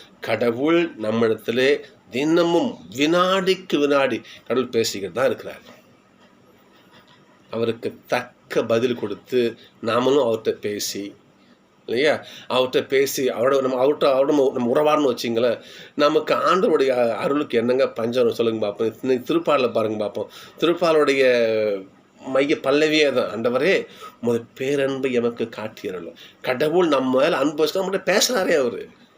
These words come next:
புரியுதுங்களா? நம்மகிட்ட அவர் அன்பு மேல அப்படி, அப்படி நம்மகிட்ட பேசுவாரா? இப்ப கடவுள் நம்ம மேல கொண்ட அன்பு தான் நம்மகிட்ட அவர் பேசுறாரு. நாமளும் என்ன பண்ணணும்?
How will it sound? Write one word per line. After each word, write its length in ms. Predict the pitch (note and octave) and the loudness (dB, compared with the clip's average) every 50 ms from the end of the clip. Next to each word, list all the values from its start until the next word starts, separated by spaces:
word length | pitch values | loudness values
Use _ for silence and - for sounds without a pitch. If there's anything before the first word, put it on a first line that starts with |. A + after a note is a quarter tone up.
| _ _ _ _ _ _ _ _ _ _ _ _ _ _ - - - - - F#3+ - - - | _ _ _ _ _ _ _ _ _ _ _ _ _ _ -20 -20 -20 -18 -18 -18 -16 -8 -4
புரியுதுங்களா? 460 | C#3+ C#3 C3+ C3 C3+ C#3 - B2 - - - - - - - - | 0 0 0 2 0 -2 -2 -4 -12 -18 -18 -16 -16 -12 -2 -2
நம்மகிட்ட 240 | C#3+ D#3 F3+ F3+ F#3+ | 0 2 2 2 2
அவர் 140 | F3 E3+ | 2 2
அன்பு 180 | E3 D#3+ F3 F#3+ | 2 2 2 2
மேல 160 | F#3 F3+ F3+ | 2 2 2
அப்படி, 180 | F3 F3 F3+ - | 0 -2 -2 -2
அப்படி 200 | D#3 D#3 E3 E3 | -2 0 0 0
நம்மகிட்ட 260 | E3 E3 D#3+ D#3 D3 | 0 2 2 2 2
பேசுவாரா? 320 | - C#3 A#2+ A2+ A#2 A2 - - - _ _ _ _ _ _ _ _ _ _ _ _ - _ _ - _ _ _ - - | 4 2 2 2 2 -2 -4 -8 -16 _ _ _ _ _ _ _ _ _ _ _ _ -20 _ _ -20 _ _ _ -20 -10
இப்ப 160 | - - A#2+ | -6 -6 -6
கடவுள் 600 | - - A#2 G#2+ A#2+ B2 B2 D#3+ F#3 A3 A#3 A#3 - - _ _ - | -4 -6 -4 -2 -2 -2 0 2 2 2 0 -2 -6 -16 _ _ -6
நம்ம 280 | G2 A2 B2+ D#3 F3 | -2 -2 0 0 0
மேல 280 | F#3+ F#3+ G#3+ A3+ A3+ A3 | -2 -2 -2 -2 -2 -2
கொண்ட 180 | F#3+ F#3 E3+ | -2 -2 0
அன்பு 180 | D3 D#3 E3 G3 | -2 -2 0 0
தான் 160 | G#3+ E3+ E3 | 0 2 2
நம்மகிட்ட 340 | E3 F3+ G3+ A#3 B3 - - | 2 2 2 0 0 -2 -2
அவர் 20 | - | 0
பேசுறாரு. 420 | D3 D3 D3 - C#3+ B2 A2+ - - - - - - - - | 0 0 0 0 0 -2 -2 -2 -6 -14 -20 -20 -20 -12 -6
நாமளும் 520 | G#2+ A#2+ C3 C#3+ D#3+ G#3 A#3 A#3+ A#3+ C#4 A#3 | -2 0 2 4 4 4 2 2 4 4 4
என்ன 180 | G#3+ G#3 G#3+ | 4 2 0
பண்ணணும்? 480 | G#3 G#3+ G3 D#3+ D#3+ D#3 D3 C3 A2 | 0 0 0 0 2 2 2 2 0